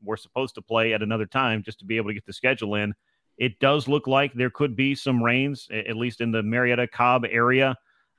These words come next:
um, on Friday evening. Looking into the weekend, I guess we'll kinda see, uh, how it could play out. Saturday does look like it could be stormy with,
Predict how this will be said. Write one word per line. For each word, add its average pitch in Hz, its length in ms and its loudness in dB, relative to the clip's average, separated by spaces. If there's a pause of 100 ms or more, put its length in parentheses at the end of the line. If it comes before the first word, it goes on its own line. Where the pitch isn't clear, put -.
um, 104 320 -2
on 117 420 0
Friday 123 400 0 (120)
evening. 139 380 0 (400)
Looking 120 340 -2
into 127 260 0
the 117 100 0
weekend, 139 580 0 (200)
I 90 80 -12
guess 107 240 -6
we'll 113 120 -6
kinda 110 200 -4
see, 131 400 -4 (360)
uh, 107 200 0
how 120 200 0
it - 80 -6
could 113 120 -12
play 127 240 2
out. 131 240 2
Saturday 127 420 2
does 117 280 0
look 127 120 -10
like 123 180 2
it 107 60 -14
could 117 100 -4
be 110 80 -2
stormy 123 480 -2
with, 107 200 -4